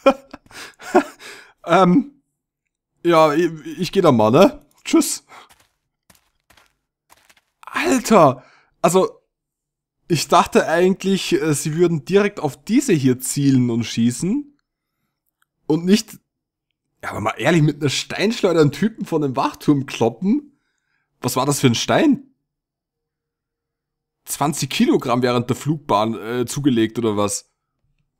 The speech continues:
Also, naja. <laughs> Ich lasse es jetzt einfach mal so stehen. Gut, andererseits hier vielleicht der Schock, dann stolpert er kurz, ne? Also, also der Schreck,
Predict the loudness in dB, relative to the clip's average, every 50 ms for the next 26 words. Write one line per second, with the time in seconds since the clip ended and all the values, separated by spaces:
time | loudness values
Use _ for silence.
0 | _ _ -10 -8 -8 -8 -8 -12 _ _ _ _ _ _ _ _ -12 -10 -8 -6
1 | -4 -4 -6 -6 -8 -10 -12 -14 _ _ _ _ _ _ -8 -4 -2 -2 -2 0
2 | 0 0 0 0 0 0 0 0 0 0 2 0 0 0 -2 -4 -4 -4 -4 -6
3 | -8 -8 -6 -6 -6 -6 -6 -10 -16 _ _ -20 -20 -20 -20 -10 -4 0 2 2
4 | 4 4 2 2 2 2 0 0 -2 -2 0 2 2 2 2 0 -2 -2 -2 -4
5 | -4 -2 0 -2 -2 -2 -2 -2 -2 -2 0 0 0 0 2 0 0 0 0 0
6 | 2 2 2 2 2 0 -4 -4 -2 0 0 -2 -2 -4 -2 0 0 0 0 -2
7 | -4 -4 -2 -2 -4 -4 -6 -12 -20